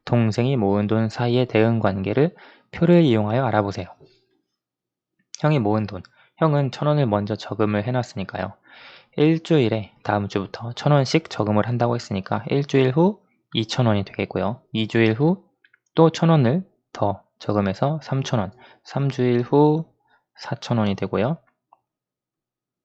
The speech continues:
사 주일 후 오천 원이 되겠죠. 동생이 모은 돈,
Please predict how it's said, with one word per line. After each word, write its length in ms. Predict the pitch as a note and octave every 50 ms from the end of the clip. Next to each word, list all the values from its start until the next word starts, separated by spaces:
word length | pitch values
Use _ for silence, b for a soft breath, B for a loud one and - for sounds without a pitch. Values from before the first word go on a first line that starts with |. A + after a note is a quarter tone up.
| _ _ _ _ _ _ _ _ _ _ _ _ _ _ _ _ _ _ _ _ _ _ _
사 180 | - - C3+ C3
주일 320 | - B2+ A#2+ A#2 A2+ A2
후 220 | A#2+ C#3+ D#3 F3 F#3+ b b b b b _
오천 320 | - G#2 G2+ - - B2 A2
원이 160 | G#2+ G#2 G2
되겠죠. 440 | - - F#2+ G#2 - - - - - b b b b b b b b _
동생이 380 | - C3+ C#3 C#3+ C#3 D#3 D#3 C#3+
모은 260 | B2 A2+ A2+ A2 F#2+
돈, 180 | F#2 F#2 F2+